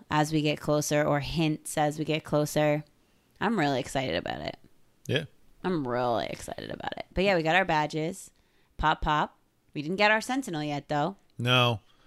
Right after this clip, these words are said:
Speaker 2: I saw
Speaker 1: Other people are getting it.
Speaker 2: Dayspring got his.
Speaker 1: Yeah.
Speaker 2: I'm so
Speaker 1: Jelly.
Speaker 2: jealous. Anyway.
Speaker 1: Jelly, jelly.
Speaker 2: I'm not gonna mention What If just yet
Speaker 1: Oh,
Speaker 2: because
Speaker 1: oh.
Speaker 2: it kind of ties into something in the first comic.
Speaker 1: Oh, it kind of does.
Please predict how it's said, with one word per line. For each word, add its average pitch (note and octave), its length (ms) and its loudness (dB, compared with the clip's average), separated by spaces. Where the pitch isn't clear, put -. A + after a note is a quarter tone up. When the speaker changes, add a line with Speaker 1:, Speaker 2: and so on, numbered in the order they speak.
Speaker 2:
I A#2+ 40 -4
saw C3 240 6
Speaker 1:
Other F3 160 4
people G#3 240 -2
are F3 60 2
getting D#3+ 260 0
it. F3+ 160 -6
Speaker 2:
Dayspring C3+ 440 4
got B2 160 8
his. B2+ 440 4
Speaker 1:
Yeah. F#3 320 2
Speaker 2:
I'm G#2+ 60 -12
so E3 200 2
Speaker 1:
Jelly. G3 120 8
Speaker 2:
jealous. A2 420 2
Anyway. D#3+ 340 8
Speaker 1:
Jelly, D#3+ 260 -4
jelly. C#3+ 420 -12
Speaker 2:
I'm C#3+ 100 4
not F#3+ 120 10
gonna F#3 100 8
mention F3 260 6
What E3+ 140 10
If - 260 6
just C3+ 320 0
yet A#2 360 2
Speaker 1:
Oh, B2+ 40 -10
Speaker 2:
because C3 440 6
Speaker 1:
oh. F#3+ 160 6
Speaker 2:
it D#3 160 0
kind D#3+ 300 2
of A2 80 0
ties F#2+ 360 0
into F#2+ 480 -4
something F2 460 -8
in B2 120 -2
the A2+ 60 -2
first A#2+ 240 2
comic. F#3 360 2
Speaker 1:
Oh, B3+ 560 2
it - 160 -8
kind C4 340 -6
of D4 120 -12
does. G3+ 680 -6